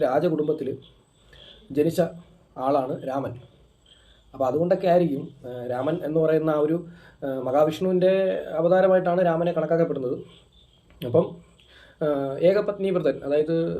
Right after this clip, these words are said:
അന്നത്തെ കാലത്ത്, ഏഹ്, പണ്ട് കാലങ്ങളിൽ നമ്മൾ ഒരുപാട് പുറകാലം നോക്കിയില്ലെങ്കിലും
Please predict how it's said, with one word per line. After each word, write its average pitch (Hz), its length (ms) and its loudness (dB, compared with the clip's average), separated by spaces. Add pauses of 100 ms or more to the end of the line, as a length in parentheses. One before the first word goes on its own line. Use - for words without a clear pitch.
(560)
അന്നത്തെ 147 280 0
കാലത്ത്, 170 280 4 (600)
ഏഹ്, 135 260 -8 (880)
പണ്ട് 139 220 4
കാലങ്ങളിൽ 175 380 4 (140)
നമ്മൾ 139 160 -2 (420)
ഒരുപാട് 147 480 0
പുറകാലം 190 420 0 (280)
നോക്കിയില്ലെങ്കിലും 170 560 0